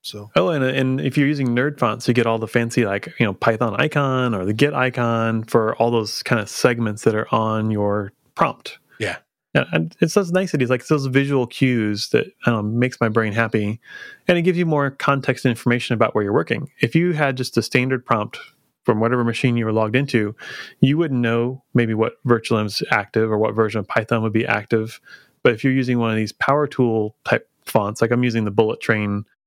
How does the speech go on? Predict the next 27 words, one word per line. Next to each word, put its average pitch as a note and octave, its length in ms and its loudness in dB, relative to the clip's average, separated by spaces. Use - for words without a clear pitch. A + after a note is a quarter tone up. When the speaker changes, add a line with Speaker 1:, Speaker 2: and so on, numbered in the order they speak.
Speaker 2:
shell A#2+ 300 2
prompt, G#2+ 500 -4
and D3 100 2
it E3+ 40 0
gives D#3+ 180 0
me D3 340 -2
extra C3+ 300 0
information. C#3 440 -2
It G#2 60 -6
tells A#2+ 220 2
me A#2 200 2
the G#2+ 160 0
status A#2 560 -2
code G#2+ 340 0
from A2+ 120 0
the G#2+ 60 2
last G#2+ 420 0
error, A2+ 380 2
if, G#2 140 -2
if B2 260 -2
the A#2 80 4
last A2 240 -2
command A2 260 0
ended A#2 220 0
in G#2 80 0
an G#2 140 -2
error, G#2 420 -2